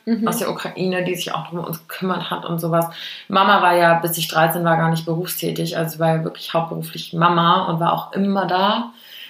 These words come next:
Speaker 2: Das heißt, da wurde mir auch, also ich musste mir bis zum Abi auch einfach keinen Wecker stellen und hatte immer, wenn ich aus dem Bad gekommen bin, dann meinen Kaffee und mein Müsli da stehen und sowas. Also,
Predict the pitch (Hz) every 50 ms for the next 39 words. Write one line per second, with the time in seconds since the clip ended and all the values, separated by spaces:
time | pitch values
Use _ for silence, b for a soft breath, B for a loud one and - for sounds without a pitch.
0 | B B B B 175 170 165 180 175 165 165 165 185 180 175 175 175 185 - -
1 | 170 180 180 180 175 175 - - 165 - - 160 160 - - - - 190 185 190
2 | - 180 180 170 165 165 165 - 180 180 - - 170 170 175 160 160 170 170 165
3 | - - - - - 170 170 160 160 - 185 - - - 180 180 180 185 185 185
4 | - 165 160 165 160 160 - 175 180 185 185 190 190 208 196 B B B B B
5 | B B 190 185 165 156 165 170 180 175 185 190 185 - - - - 185 180 185
6 | 185 180 180 175 175 180 180 185 185 190 190 190 190 - - - 214 196 180 202
7 | 202 196 190 190 190 - 175 170 175 170 - - 185 175 175 170 170 165 170 165
8 | 165 165 - - 175 165 165 165 165